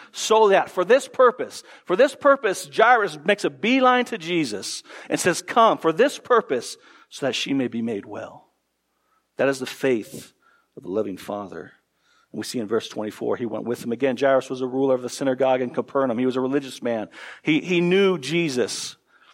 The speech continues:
He knew, he, he heard Jesus teach. In fact, he probably asked Jesus to come teach at his synagogue in Mark chapter one, verse twenty-one.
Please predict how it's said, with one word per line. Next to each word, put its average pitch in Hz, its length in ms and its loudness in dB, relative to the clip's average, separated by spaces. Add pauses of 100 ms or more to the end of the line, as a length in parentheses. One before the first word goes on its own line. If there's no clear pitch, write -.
He 165 140 0
knew, 190 220 4
he, 170 280 2
he 175 80 2
heard 175 400 4
Jesus 165 420 -2
teach. - 280 -2
In 143 80 -6
fact, 165 220 0
he 151 60 -10
probably 175 300 2
asked 147 240 0
Jesus 156 280 -6
to 139 60 -16
come 147 200 -2
teach 160 260 -4
at 131 60 0
his 160 160 0
synagogue 135 520 2 (200)
in 151 160 -2
Mark 160 220 4
chapter 147 300 2
one, 147 280 2
verse 143 180 0
twenty-one. 147 680 0